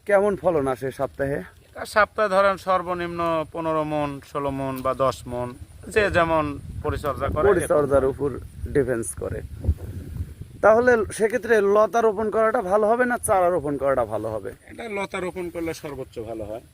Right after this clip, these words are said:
Speaker 1: লতা রোপণ করলে সর্বোচ্চ ভালো হয়। তো প্রিয় ভিউয়ার্স, দেখেন পটল আর পটল দেখা যাচ্ছে। আসলে এগুলো এডিট করা ভিডিও না, সরাসরি জমিতে যা আছে আমি তাই দেখাচ্ছি। প্রতি সপ্তাহে কিভাবে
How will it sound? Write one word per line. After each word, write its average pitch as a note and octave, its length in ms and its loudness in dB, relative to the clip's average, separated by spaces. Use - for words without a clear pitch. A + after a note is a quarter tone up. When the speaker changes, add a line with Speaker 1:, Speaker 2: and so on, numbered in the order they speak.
Speaker 1:
লতা E3+ 280 2
রোপণ D#3+ 280 2
করলে F3 300 -2
সর্বোচ্চ C#3 380 -4
ভালো A#2+ 280 -4
হয়। A2 140 -4
তো F3 80 -4
প্রিয় F3+ 240 2
ভিউয়ার্স, F3 380 2
দেখেন C#3+ 400 -2
পটল G3 420 0
আর F3+ 200 2
পটল D#3 300 -2
দেখা C3+ 260 0
যাচ্ছে। C3+ 420 -4
আসলে A3 320 2
এগুলো G#3+ 300 4
এডিট G3+ 400 0
করা E3 240 2
ভিডিও C#3 280 2
না, D3 140 0
সরাসরি F3+ 460 0
জমিতে D#3+ 420 -2
যা C#3+ 300 4
আছে D#3 280 -6
আমি D3 200 -2
তাই C3+ 260 -2
দেখাচ্ছি। C3 540 0
প্রতি F3+ 260 2
সপ্তাহে G3 640 2
কিভাবে F#3 380 2